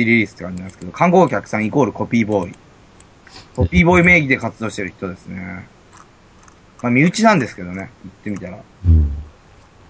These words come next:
Speaker 1: いや、あの人のサウンドは結構ね、あの、だから、例えばなんか結構通な人っていうか、割と周りの人で、最初の不自然にあのコンビ出た時、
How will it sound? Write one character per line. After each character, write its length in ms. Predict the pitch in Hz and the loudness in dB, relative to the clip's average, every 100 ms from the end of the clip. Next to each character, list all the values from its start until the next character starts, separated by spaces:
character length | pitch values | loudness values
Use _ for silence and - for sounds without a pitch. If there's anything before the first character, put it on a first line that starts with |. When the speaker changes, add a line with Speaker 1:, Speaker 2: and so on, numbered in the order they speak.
| _ - - - - - | _ -20 -20 -20 -20 -10
Speaker 1:
い 40 | 107 | 0
や、 120 | 117 | 2
あ 40 | |
の 120 | 147 | 4
人 240 | 165 - 147 | 2 2 2
の 140 | 120 | 0
サ 140 | - 107 | -2 -4
ウ 60 | 110 | -2
ン 80 | 110 | 0
ド 100 | 110 | 0
は 100 | 107 | 2
結 180 | 139 - | 0 -2
構 140 | 101 | -4
ね、 260 | 101 98 85 - - - | -2 -2 -6 -16 -20 -12
あ 120 | 92 | -8
の、 240 | 92 90 - _ - _ 120 | -8 -10 -14 _ -20 _ 2
だ 80 | |
か 100 | 127 107 101 101 95 90 - - _ _ | 4 4 4 4 2 -2 -8 -20 _ _
ら、 80 | - | -4
例 140 | 151 151 | 2 2
え 20 | |
ば 140 | 113 113 | 4 2
な 80 | |
ん 40 | 107 | 0
か 80 | 95 | -2
結 220 | - 190 | -2 -2
構 160 | - 117 | -2 -4
通 300 | - 240 226 | 0 4 6
な 360 | 156 110 90 - - _ - | 6 2 0 -8 -20 _ -10
人 100 | 127 | -8
っ 20 | |
て 140 | - | -4
い 40 | 110 | -4
う 60 | |
か、 300 | - 101 90 - _ _ _ _ - | 0 2 0 -4 _ _ _ _ -2
割 240 | 131 143 156 | 2 2 2
と 680 | 185 180 175 175 170 160 | 2 6 8 8 8 6
周 260 | 147 147 175 | 4 2 2
り 80 | 185 | 2
の 100 | 180 | 0
人 200 | - 165 | -2 -2
で、 280 | 120 104 101 | 0 -2 -4
最 220 | - 170 | 0 0
初 100 | 190 | 0
の 160 | 180 | -2
不 20 | 156 | -2
自 100 | 165 | -2
然 120 | 170 | 0
に 80 | 165 | 0
あ 60 | |
の 80 | 160 | 0
コ 80 | 151 | 0
ン 60 | 135 | -2
ビ 120 | 110 | -2
出 140 | 104 | -2
た 20 | |
時、 280 | 92 101 92 | -4 -6 -10